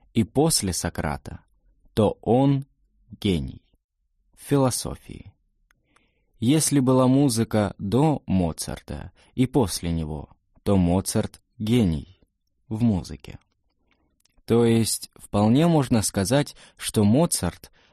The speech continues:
это Сократ в музыке, а Сократ — это Моцарт в философии. О Шопенгауэре же уместно заметить, что среди всего прочего,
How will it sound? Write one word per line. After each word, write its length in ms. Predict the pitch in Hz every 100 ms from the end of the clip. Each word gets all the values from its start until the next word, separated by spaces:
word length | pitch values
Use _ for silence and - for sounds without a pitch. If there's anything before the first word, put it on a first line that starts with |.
| -
это 260 | 175 175
Сократ 560 | 156 - - 92 - -
в 40 |
музыке, 640 | 113 123 104 87 - - - _ _ _ _ -
а 140 | 95
Сократ — 640 | - 92 - 110 143 151 - _ _ -
это 260 | 202 147
Моцарт 640 | 107 92 92 - 98 92 -
в 60 | - -
философии. 760 | 123 107 - - 71 - - - _ _ _ _ _ _ _
О 120 | -
Шопенгауэре 920 | 135 127 127 127 139 190 127 98 92
же 140 | 87 95
уместно 500 | 95 113 143 - 120
заметить, 640 | 107 113 147 156 135 - - -
что 200 | - -
среди 360 | 160 135 127 104
всего 320 | - 98 95
прочего, 720 | - 160 160 - 92 85 80